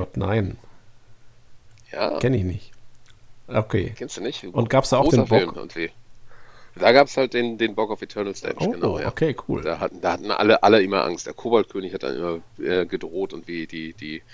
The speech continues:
Speaker 2: Leute in den Sumpf des ewigen Gestanks zu werfen.
Speaker 1: Ah, naja, wir haben den jedenfalls gefunden und die Sonderregel
Speaker 2: Mhm.
Speaker 1: war dann,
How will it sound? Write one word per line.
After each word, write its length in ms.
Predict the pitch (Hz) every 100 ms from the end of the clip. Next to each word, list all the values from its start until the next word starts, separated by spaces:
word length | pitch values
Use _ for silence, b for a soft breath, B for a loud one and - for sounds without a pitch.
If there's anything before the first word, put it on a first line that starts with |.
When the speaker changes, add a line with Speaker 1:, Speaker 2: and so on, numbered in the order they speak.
| B B B B
Speaker 2:
Leute 260 | - 85 -
in 180 | 73 76 73
den 80 | 73
Sumpf 220 | 80 -
des 160 | 87
ewigen 280 | - 87 82
Gestanks 380 | 80 - 80 123
zu 140 | 143
werfen. 280 | 160 170 175 170 165 156
Speaker 1:
Ah, 40 |
naja, 280 | 131 113 113
wir 120 | 127
haben 100 | 143
den 160 | 120 117
jedenfalls 440 | 117 113 - 101
gefunden 440 | - 110 - 151 147
und 140 | 117
die 60 | 117
Sonderregel 720 | 107 117 127 120 113 104 101
Speaker 2:
Mhm. 100 | -
Speaker 1:
war 300 | 85 85 104
dann, 360 | 127 165 214